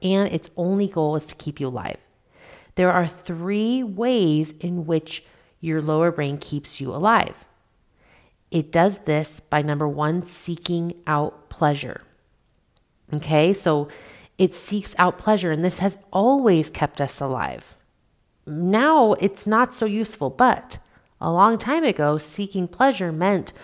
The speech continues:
looking for chicken to eat, right?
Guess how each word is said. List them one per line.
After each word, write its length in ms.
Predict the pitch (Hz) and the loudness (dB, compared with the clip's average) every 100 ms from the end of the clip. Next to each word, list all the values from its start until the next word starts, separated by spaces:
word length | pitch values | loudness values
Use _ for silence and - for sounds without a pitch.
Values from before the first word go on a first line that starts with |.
| - _ | -20 _
looking 360 | 156 190 214 208 | -2 -2 0 -2
for 600 | 202 175 185 190 180 - | -2 -4 -2 -2 -4 -8
chicken 440 | - 247 226 143 139 | -6 -4 -2 -4 -6
to 140 | - - | -14 -12
eat, 320 | 143 - - _ _ _ _ _ - | -12 -12 -20 _ _ _ _ _ -6
right? 320 | 147 220 233 | 0 0 -2